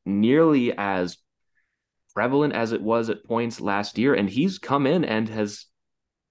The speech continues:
kind of played the Josh Manson role just fine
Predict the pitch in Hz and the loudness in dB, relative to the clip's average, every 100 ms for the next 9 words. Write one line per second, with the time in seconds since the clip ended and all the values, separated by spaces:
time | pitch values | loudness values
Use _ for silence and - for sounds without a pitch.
0 | _ 120 143 294 311 - - - 104 131 | _ -2 0 4 2 2 -8 -6 0 2
1 | 180 120 85 98 98 131 - 90 90 131 | 2 0 -2 -2 -2 -2 -4 -2 -2 -2
2 | - 135 98 82 - - _ _ - - | -2 0 0 0 -4 -12 _ _ -4 -2
3 | 254 - - - 95 214 139 - | -2 -8 -12 -2 0 2 0 -2